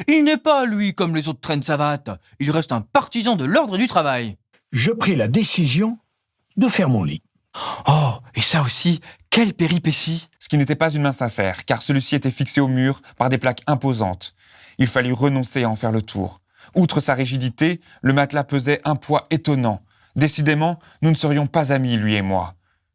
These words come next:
Speaker 3: Les oreillers étaient d'une drôle de matière, peut-être du plastique. Les couvertures n'en avaient que le nom. Leur minceur faisait peine à voir.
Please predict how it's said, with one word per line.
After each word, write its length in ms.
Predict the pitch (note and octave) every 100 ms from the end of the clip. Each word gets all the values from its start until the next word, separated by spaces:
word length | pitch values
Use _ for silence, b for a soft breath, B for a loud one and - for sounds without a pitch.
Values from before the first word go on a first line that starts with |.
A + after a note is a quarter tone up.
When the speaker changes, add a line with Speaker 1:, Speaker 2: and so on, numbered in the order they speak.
| _ _ _
Speaker 3:
Les 220 | A#2 A2
oreillers 520 | A#2+ A2 A2 A#2 - A2
étaient 280 | - A#2+
d'une 320 | E2+ G#2+ A#2 A2+
drôle 260 | A2 B2+
de 80 | A#2
matière, 480 | A2 G#2+ - G2 F#2
peut-être 340 | A#2+ C3+ -
du 120 | B2
plastique. 500 | B2+ B2+ - - - B B
Les 140 | C3+
couvertures 560 | - D3 C#3+ - D#3 C#3+ B -
n'en 100 | C#3+
avaient 200 | C3 C#3
que 100 | C#3+
le 140 | C3
nom. 240 | A#2+ G#2+ F2+ b b b b
Leur 180 | G#2+ G2
minceur 440 | A2+ - A#2+ A2+
faisait 240 | - G#2+ G#2+
peine 300 | - A#2 F#2+
à 80 | E2+
voir. 540 | E2 - - -